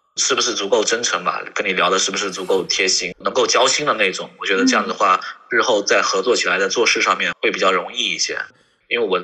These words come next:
Speaker 1: 本身之前也在汽车行业的，所以我大概知道这些供应链、这些采购啊，这些东西其实挺复杂的，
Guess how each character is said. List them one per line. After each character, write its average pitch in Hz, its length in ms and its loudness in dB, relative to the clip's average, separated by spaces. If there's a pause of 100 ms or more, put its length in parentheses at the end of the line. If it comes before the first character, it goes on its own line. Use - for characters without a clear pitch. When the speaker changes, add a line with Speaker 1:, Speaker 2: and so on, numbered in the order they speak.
Speaker 1:
本 95 140 0
身 101 180 -2
之 - 80 -2
前 98 160 0
也 90 80 0
在 92 80 0
汽 95 140 -2
车 92 140 0
行 92 180 -4
业 87 80 -10
的， 78 140 -16
所 - 160 -10
以 - 20 -6
我 87 160 -4
大 101 140 0
概 95 160 0
知 95 100 -2
道 92 180 0
这 92 80 -6
些 95 320 -2
供 101 200 -2
应 98 100 -2
链、 98 160 2
这 98 80 -2
些 98 60 2
采 92 220 0
购 101 200 2
啊， - 20 0
这 98 120 -2
些 98 100 2
东 95 160 -4
西 95 300 -4
其 - 60 -8
实 107 120 0
挺 98 160 -2
复 110 140 0
杂 87 200 2
的， 87 60 -2